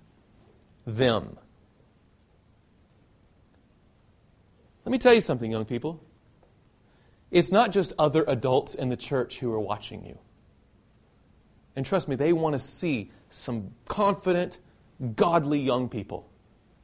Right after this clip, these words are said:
But more than just the other believers in the church, did you know there's an entire universe watching you? And apparently they're gonna learn from you something about God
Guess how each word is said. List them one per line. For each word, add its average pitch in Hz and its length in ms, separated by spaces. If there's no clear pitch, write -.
But 196 160
more 214 300
than 208 140
just 175 200
the 170 160
other 175 240
believers 156 500
in 147 80
the 135 60
church, 151 340
did 143 160
you 202 80
know 208 160
there's 175 180
an 165 80
entire 156 380
universe 170 800
watching 202 600
you? 202 300
And 175 100
apparently 214 500
they're 240 180
gonna 240 180
learn 202 320
from 294 340
you 285 340
something 226 440
about 233 320
God 185 480